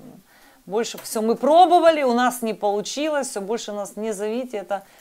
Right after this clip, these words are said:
бесполезно, и каждый думает, почему бесполезно, потому что тот, он именно плохой, он закрыт, он там нечестный или еще что-то. Ну, проблему всегда ча-, чаще всего видим в другом. Мы поговорим об этой безопасной зоне,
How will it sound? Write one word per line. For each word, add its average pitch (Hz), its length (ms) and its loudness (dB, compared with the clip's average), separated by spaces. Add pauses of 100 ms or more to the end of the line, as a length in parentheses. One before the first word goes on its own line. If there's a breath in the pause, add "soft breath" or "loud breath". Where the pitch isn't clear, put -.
(120)
бесполезно, 247 760 -2
и - 40 -4
каждый 220 300 -4
думает, 214 380 -4
почему 226 340 -6
бесполезно, 233 540 -4
потому 190 240 -10
что 180 180 -8
тот, 262 380 0 (520 soft breath)
он 190 220 -6
именно 180 320 -6
плохой, 180 580 -2
он 156 200 -12
закрыт, 202 520 -6
он 170 140 -10
там 156 360 -10 (1120 soft breath)
нечестный 220 680 -6
или 170 100 -10
еще 170 260 -10
что-то. 170 460 -12 (180)
Ну, 165 440 -18
проблему 185 400 -6
всегда 165 420 -10 (280)
ча-, 147 120 -20
чаще 175 300 -12
всего 170 260 -12
видим 160 280 -14
в 147 60 -18
другом. 147 400 -18 (680 loud breath)
Мы 196 100 -12
поговорим 220 500 -2
об 196 100 -6
этой 214 220 -4
безопасной 196 680 -6
зоне, 156 440 -10